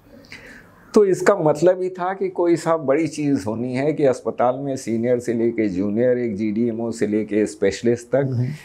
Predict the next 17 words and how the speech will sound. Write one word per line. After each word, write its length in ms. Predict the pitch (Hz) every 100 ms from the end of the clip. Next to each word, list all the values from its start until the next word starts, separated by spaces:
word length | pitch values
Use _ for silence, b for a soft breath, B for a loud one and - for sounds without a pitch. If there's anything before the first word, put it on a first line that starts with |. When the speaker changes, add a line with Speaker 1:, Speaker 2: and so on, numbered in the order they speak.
| B _
Speaker 1:
कोई 520 | - 147 180 190 185 170
न 220 | - 139
casual 480 | - 117 120 139 156
leave, 260 | 151 160
ना 220 | 147 120
annual 280 | 110 113 113
leave, 360 | 143 147 156 -
कोई 200 | - 113
सी 220 | 143 170 160
leave 400 | 120 113 143 -
को 140 | 143 143
मांगेगा 600 | 117 98 120 139 127 117
नहीं 220 | 127 147
और 100 | 143
कहीं 300 | - 127 127
जाएगा 420 | 101 117 113 107
नहीं। 300 | 98 92 85